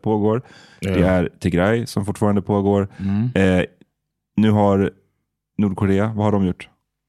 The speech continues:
Speaker 2: North Korea is out here testing tactical missiles, nuclear missiles, they said.
Speaker 1: Mm.
Speaker 2: Ju-, <laughs> their words are, "They're testing, um, as practice for tactical nuclear strikes on South Korea." Nothing to see here.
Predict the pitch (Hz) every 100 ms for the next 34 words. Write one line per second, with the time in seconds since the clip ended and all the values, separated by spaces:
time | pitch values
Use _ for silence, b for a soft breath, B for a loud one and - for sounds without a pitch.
0 | _ - 123 117 - 131 135 113 101 101
1 | 107 95 - 120 - 120 107 101 b b
2 | b b - 127 - 127 - 120 117 127
3 | 131 104 90 87 - 110 196 - 165 123
4 | 104 92 85 82 82 85 76 78 - 104
5 | 90 85 - - 123 - 123 - 143 -
6 | 107 135 156 151 139 135 117 113 107 101
7 | B B - 117 - 139 127 120 117 113
8 | 113 b b - 107 104 95 - 104 -
9 | 143 147 147 90 85 - 101 135 120 113
10 | - 113 120 117 110 - 165 135 117 113
11 | 151 143 131 107 87 143 165 175 - 156
12 | 113